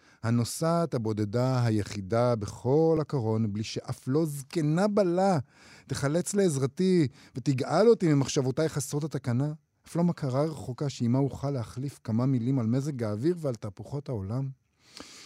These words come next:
טוב, נראה שאשאר לבד במושב הזה. אופס, יש שם מישהו שמחפש מושב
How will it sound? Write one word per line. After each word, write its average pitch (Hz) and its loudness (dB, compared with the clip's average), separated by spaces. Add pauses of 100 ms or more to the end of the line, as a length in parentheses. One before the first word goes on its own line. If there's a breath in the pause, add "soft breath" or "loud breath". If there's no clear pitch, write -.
(280 loud breath)
טוב, 240 4 (760)
נראה 139 4
שאשאר 110 0
לבד 98 -2
במושב 87 -10 (100)
הזה. 90 -16 (1300 soft breath)
אופס, - -6 (840)
יש 120 4
שם 127 4
מישהו 120 2
שמחפש 113 0
מושב 101 -2